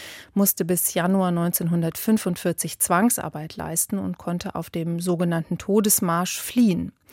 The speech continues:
Seine Erlebnisse hat er später immer wieder als Zeitzeuge in Schulen geschildert. Wie heute bekannt wurde, ist Mordechai Papierblatt gestern im Alter von neunundneunzig Jahren gestorben.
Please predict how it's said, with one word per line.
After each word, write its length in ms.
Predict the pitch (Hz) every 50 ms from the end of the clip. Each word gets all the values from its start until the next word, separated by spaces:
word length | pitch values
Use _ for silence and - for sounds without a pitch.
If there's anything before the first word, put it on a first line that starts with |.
| - - - - - - - - -
Seine 240 | - 202 185 190 -
Erlebnisse 600 | 185 185 190 226 240 - - 277 - - 240 226
hat 140 | 190 -
er 60 | 196 190
später 480 | - - - 175 175 180 - 185 -
immer 220 | 185 180 180 180 170
wieder 260 | 180 165 165 156 -
als 300 | 165 165 165 - - -
Zeitzeuge 840 | - - 175 160 170 180 - - - 190 180 175 175 165 180 170 170
in 220 | - - 165 165
Schulen 420 | - - - 240 233 208 175 156
geschildert. 800 | 151 151 160 - - 165 151 151 160 190 214 226 - - - -
Wie 80 | - 165
heute 260 | 156 - 160 - -
bekannt 520 | - - - - - 175 160 165 - - -
wurde, 240 | 160 160 160 160
ist 280 | - - 180 170 - -
Mordechai 480 | 175 160 165 165 185 - - 175 160 160
Papierblatt 720 | - - 175 - - - 190 180 160 180 165 165 - -
gestern 360 | - 170 165 - - - 160 170
im 140 | 165 -
Alter 320 | - - 160 160 - - 165
von 200 | - - 202 196
neunundneunzig 800 | 202 208 190 180 180 175 170 165 160 156 - - - 165 -
Jahren 440 | - 151 143 143 - 151 151 151 160 -
gestorben. 680 | - 226 220 - - - - 151 139 156 - 156 - -